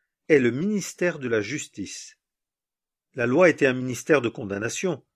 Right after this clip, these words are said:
car elle exigeait la justice de la part du pécheur, et elle le condamnait à cause de son injustice. Au lieu d'exiger la justice de la part du pécheur,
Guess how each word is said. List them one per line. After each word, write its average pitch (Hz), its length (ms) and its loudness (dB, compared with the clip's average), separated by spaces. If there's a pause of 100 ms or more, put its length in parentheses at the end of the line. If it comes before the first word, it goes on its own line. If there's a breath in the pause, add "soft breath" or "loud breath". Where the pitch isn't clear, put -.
(500)
car 127 180 -2
elle 127 140 2
exigeait 135 460 -2
la 113 100 2
justice 127 480 -8
de 131 100 0
la 113 120 4
part 110 180 -4
du 104 140 -10
pécheur, 156 560 -2 (240)
et 160 80 2
elle 143 160 8
le 117 80 0
condamnait 139 500 -2
à 147 40 -2
cause 147 260 -4
de 110 100 -10
son 104 240 -10
injustice. 104 720 -12 (1120)
Au 113 140 -2
lieu 156 240 -2
d'exiger 156 480 -2
la 120 120 0
justice 135 500 -8
de 120 100 0
la - 100 2
part 160 180 -2
du 135 140 -10
pécheur, 123 540 -6